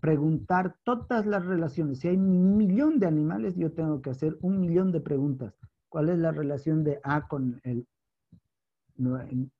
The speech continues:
con el último animal? Y aquí dice, ¿ve? La relación entre los individuos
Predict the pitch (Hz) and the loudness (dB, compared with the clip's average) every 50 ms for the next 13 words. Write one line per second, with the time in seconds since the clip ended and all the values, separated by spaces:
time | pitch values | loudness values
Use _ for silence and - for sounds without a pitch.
0 | _ _ _ - 120 123 123 - _ _ _ _ - 113 117 117 117 123 - - | _ _ _ -6 -6 -6 -6 -10 _ _ _ _ -10 -8 -8 -8 -8 -10 -6 0
1 | - 214 262 262 202 160 - - 143 139 139 131 123 127 131 156 202 262 285 - | 2 6 6 6 6 4 0 0 0 0 2 2 2 2 2 0 0 -4 -8 -12
2 | _ _ _ _ _ _ _ _ _ _ _ _ - - _ _ _ _ _ _ | _ _ _ _ _ _ _ _ _ _ _ _ -20 -20 _ _ _ _ _ _
3 | _ _ _ _ _ - - _ _ _ _ _ _ _ _ _ _ _ _ _ | _ _ _ _ _ -20 -20 _ _ _ _ _ _ _ _ _ _ _ _ _
4 | - 160 175 214 214 - 240 226 226 220 190 - 143 127 143 180 226 - - 147 | 2 4 4 4 4 2 0 0 0 -2 0 -2 -2 -2 -2 -2 -4 -4 0 2
5 | 151 160 156 143 143 156 156 151 151 151 - 131 - - 175 185 196 185 156 143 | 4 4 4 4 2 0 2 2 0 0 -2 -4 -6 -2 0 0 0 0 0 -2
6 | 147 165 185 208 254 - - _ _ _ - - _ _ _ _ _ _ - 165 | -2 -2 -2 -4 -6 -8 -12 _ _ _ -20 -20 _ _ _ _ _ _ 2 2
7 | 165 160 160 156 - - 151 156 156 156 151 151 - - - - - - - - | 2 2 0 -2 -4 -2 2 4 4 4 2 0 -8 -14 -14 -12 -10 -10 -10 -10
8 | - - - - - - 151 160 151 - 165 156 156 143 147 147 147 170 185 196 | -10 -12 -10 -8 -4 0 2 2 2 0 0 -2 0 0 -2 -2 -2 -2 -2 -2
9 | 185 180 165 131 - | 0 -2 -2 -2 -6